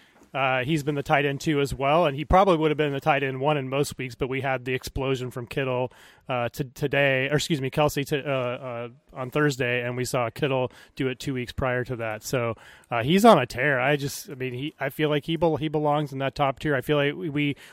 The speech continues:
we definitely set him aside between Kelce, Kittle,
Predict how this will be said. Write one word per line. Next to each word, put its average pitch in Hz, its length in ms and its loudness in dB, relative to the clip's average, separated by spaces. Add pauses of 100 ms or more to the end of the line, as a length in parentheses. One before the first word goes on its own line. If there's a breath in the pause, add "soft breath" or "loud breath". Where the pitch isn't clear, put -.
we 143 80 -2
definitely 151 400 2
set 147 240 0
him 139 160 -2
aside 139 580 0
between 127 520 -4
Kelce, 131 380 -6
Kittle, 131 400 -2